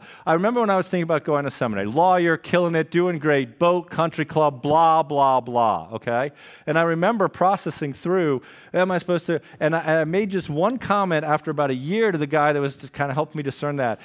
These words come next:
and I s-, let this slip out, and he was a lawyer too, which was dangerous. I made the comment of, "Well, I mean, I know I'm supposed to go to seminary, but," and he's like, "Nope. You just said you know you're supposed to go to seminary."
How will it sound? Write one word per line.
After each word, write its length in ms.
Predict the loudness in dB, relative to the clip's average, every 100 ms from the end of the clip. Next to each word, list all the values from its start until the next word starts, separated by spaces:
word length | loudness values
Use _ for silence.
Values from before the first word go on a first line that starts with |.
| -10
and 160 | -2 2
I 120 | 2
s-, 200 | 0 -4
let 260 | 2 2 2
this 120 | -4
slip 420 | -4 -2 -2 2
out, 260 | 0 0 -4
and 100 | -8
he 160 | -4
was 140 | -2 0
a 80 | 0
lawyer 400 | 2 2 0 -4
too, 240 | -2 -2
which 180 | -2 -4
was 140 | -6
dangerous. 460 | -2 -2 -2 -8 -10 -16 -2
I 140 | 0
made 320 | 2 2 2
the 80 | 0
comment 480 | 0 2 2 2 0
of, 340 | 2 4 2 -2 -18 -2
"Well, 300 | 2 2 2
I 80 | 0
mean, 140 | 2
I 100 | 2
know 300 | 2 2 4
I'm 100 | 2
supposed 300 | 0 0 0
to 80 | 0
go 100 | 0
to 80 | 0
seminary, 680 | 2 0 2 2 2 2 -2
but," 400 | 0 2 4 2
and 80 | 0
he's 80 |
like, 160 | 0 2
"Nope. 240 | 2 2 0 _ _ _ _ _ _ _ _ _ _ _ _
You 100 | -8
just 240 | -4 -4
said 320 | 0 0 0 -4
you 80 |
know 320 | -4 2 2 2
you're 160 | -2
supposed 260 | -2 -2 -2
to 80 | -2
go 80 |
to 80 | -4
seminary." 340 | 0 -2 -2